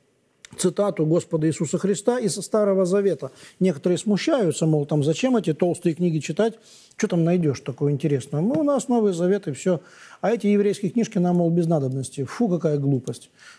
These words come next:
Глупость деревянных людей, как бы, неправда, всё очень важно. Вот Христос говорит: «Милости хочу, а не жертвы». Найдём, где это написано. Написано это в книге пророка Осии.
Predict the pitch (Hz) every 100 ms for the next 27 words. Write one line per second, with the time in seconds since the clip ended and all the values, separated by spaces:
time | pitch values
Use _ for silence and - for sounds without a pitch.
0 | - 139 160 233 208 165 165 185 185 170
1 | 151 170 151 127 117 120 139 185 214 226
2 | 190 196 220 294 202 - 190 180 247 208
3 | 160 151 175 247 - 233 269 170 170 143
4 | 185 247 254 254 175 - 151 147 135 -
5 | - 190 233 240 143 147 131 160 143 -
6 | - - 190 269 240 247 247 208 196 233
7 | 214 202 196 202 175 170 160 170 165 220
8 | 214 233 196 240 240 220 208 220 208 196
9 | 185 160 - 180 202